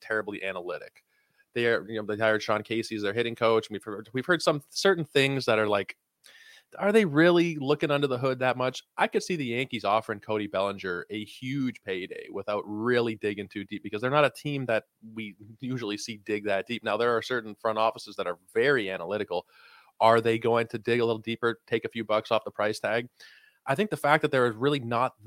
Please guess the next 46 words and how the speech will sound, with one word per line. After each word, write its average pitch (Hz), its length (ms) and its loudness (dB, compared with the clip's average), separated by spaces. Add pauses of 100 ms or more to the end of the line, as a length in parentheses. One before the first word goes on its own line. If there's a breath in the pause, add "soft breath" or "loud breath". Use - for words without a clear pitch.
that 123 320 2
many 127 420 -2 (320)
great 127 320 -2
free 117 360 -4
agents 135 280 -4
this - 180 -6
year 113 140 -2
might 113 400 0
lead 113 320 -8
to 110 80 -6
that 104 180 -2
being 107 160 -6
inflated 104 400 -4
a 101 60 -6
little 98 180 -4
bit. 95 120 -8
And 110 100 -6
also 135 200 4
depending 110 380 -4
on 101 200 0 (120)
the 104 120 -8
team 110 440 -12
need. 107 300 -6
I've 98 100 -2
heard 113 200 0 (140)
my 101 220 -2
Blue 107 260 -4
Jays 107 300 -4
talked 101 320 0
about 101 300 0 (320 soft breath)
as 104 120 -4
maybe 107 160 -6
being 101 240 -6
a 98 40 -6
Bellinger 101 640 -2
potential 101 480 -8
destination. 95 680 -6
We 95 80 -6
could 98 180 -8
use 98 180 -6
another 92 180 -2
left-handed 95 560 -4
bat. 92 320 2 (540 soft breath)
Toronto's 208 380 2
somewhat 156 380 0
analytical. 170 640 2